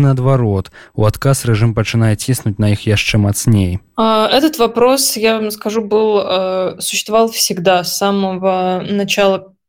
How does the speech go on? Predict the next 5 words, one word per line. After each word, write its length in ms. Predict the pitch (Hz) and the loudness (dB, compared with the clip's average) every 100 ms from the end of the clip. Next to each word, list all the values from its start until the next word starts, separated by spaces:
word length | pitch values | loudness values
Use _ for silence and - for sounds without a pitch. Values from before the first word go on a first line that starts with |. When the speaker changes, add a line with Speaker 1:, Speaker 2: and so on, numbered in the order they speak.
| _ - | _ -10
Speaker 2:
м, 200 | 170 175 | -10 -8
когда 280 | 175 180 170 | -2 -2 0
вообще 340 | 170 165 190 | -4 -6 -6
проблема 440 | - 180 180 185 | -4 -2 0 0
политзаключенных, 840 | 185 180 175 180 180 - 180 175 | 0 -2 -2 -4 -4 -4 -4 -4